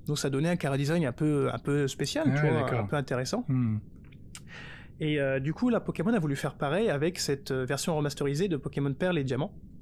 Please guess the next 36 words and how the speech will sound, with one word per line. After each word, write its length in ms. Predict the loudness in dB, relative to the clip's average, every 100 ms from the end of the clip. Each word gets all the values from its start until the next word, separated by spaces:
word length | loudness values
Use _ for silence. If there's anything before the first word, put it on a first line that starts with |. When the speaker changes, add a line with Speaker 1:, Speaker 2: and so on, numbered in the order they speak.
| -18 -18 -16 -16 -16 -16 -16 -16 -16 -16 -16 -16 -14 -2
Speaker 1:
Sauf 180 | 0
que 80 | 2
ça 120 | 0
a 20 | 0
pas 140 | -2
plu. 180 | -4 -8
Enfin, 180 | -2 0
actuellement, 400 | 0 0 0 0
ça 140 | 0 -2
ne 40 |
plaît 120 | -2
pas. 180 | -4 -6 -10 -18 -18 -18 -6
Speaker 2:
Ah 200 | 0 4
ouais ? 80 | 6
Speaker 1:
Euh, 680 | 4 2 0 -2 -2 -2 -2 0
ouais, 220 | 0 0 -4
ça 140 | -2 0
ne 60 |
Speaker 2:
Hmm. 40 | 2
Speaker 1:
plaît 120 | 0
pas 200 | 0 0
parce 220 | -2 -4
que, 120 | -2
euh, 340 | 0 2 2 2
Speaker 2:
Mais 60 |
pourtant, 200 | 2 2
ça 140 | 2 2
vient 140 | 2
de 200 | 2 2 2
eux 280 | 4 4
de 80 | 4
base. 300 | 2 2 0 -6 -6
Enfin, 240 | -2 0
le 140 | 2
Speaker 1:
Euh, 80 | 4
oui, 120 | 4